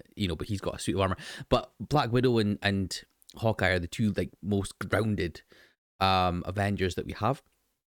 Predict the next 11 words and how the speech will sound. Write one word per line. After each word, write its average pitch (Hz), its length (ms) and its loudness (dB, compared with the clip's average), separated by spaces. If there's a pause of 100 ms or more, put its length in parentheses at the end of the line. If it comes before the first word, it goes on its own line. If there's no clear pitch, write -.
(500)
So - 140 0
I 117 80 4
always 120 180 4
thought 98 120 0
it 80 40 0
would 92 100 -6
kinda 107 120 -2
be 95 80 2
weird 90 400 0
or 95 160 -2
kinda 101 240 -4